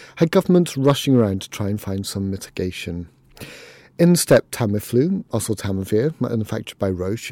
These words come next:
which promised to reduce duration and severity of symptoms and also reduce complications. Promises that didn't necessarily stand up to the evidence. The Cochrane collaboration and the B M J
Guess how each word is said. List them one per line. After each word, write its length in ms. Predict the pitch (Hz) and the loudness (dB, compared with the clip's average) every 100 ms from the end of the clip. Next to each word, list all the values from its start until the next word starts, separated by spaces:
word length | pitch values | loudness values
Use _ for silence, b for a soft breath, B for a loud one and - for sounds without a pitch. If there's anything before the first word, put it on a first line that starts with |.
| - | -4
which 180 | - - | -4 0
promised 420 | - 160 151 - - | 4 6 6 2 0
to 300 | 127 117 113 | 4 4 2
reduce 640 | 120 104 101 98 - - - | -4 -2 -4 -6 -10 -12 -10
duration 560 | 117 110 127 127 127 | -4 0 0 -2 -2
and 140 | 117 113 | -2 -2
severity 420 | - 107 104 107 | -4 -4 -4 -8
of 80 | 98 | -6
symptoms 640 | 127 120 - 98 98 - _ | -4 -6 -6 -10 -10 -14 _
and 240 | 120 123 117 | -4 -2 -2
also 240 | 113 113 | -4 -6
reduce 320 | 104 98 104 | -8 -6 -8
complications. 1040 | - 98 - - 139 139 - 87 82 - - B B B B B B - | -8 -12 -14 -8 -6 -6 -8 -10 -12 -16 -20 B B B B B B -2
Promises 500 | 185 208 - 214 185 | 2 2 4 2 2
that 220 | - 165 - _ | 0 0 -2 _
didn't 220 | - 185 | -6 -4
necessarily 500 | 185 180 - 160 131 | -2 -4 0 0 2
stand 380 | 127 - 110 101 | -2 -4 -6 -4
up 180 | 101 - | -8 -10
to 280 | - 104 98 | -12 -10 -10
the 180 | 98 117 | -4 -4
evidence. 720 | 131 131 110 87 - - - - _ _ _ | -2 -6 -6 -12 -12 -14 -14 -18 _ _ _
The 100 | 165 | -4
Cochrane 400 | - 220 - 180 | 2 2 4 0
collaboration 760 | 156 131 104 101 92 - 110 110 | 2 -2 -2 -6 -8 -8 -8 -6
and 220 | 107 107 | -6 -4
the 60 | 107 | -4
B 180 | 110 | -4
M 140 | 101 98 | -6 -6
J 340 | - 95 92 | -6 -6 -8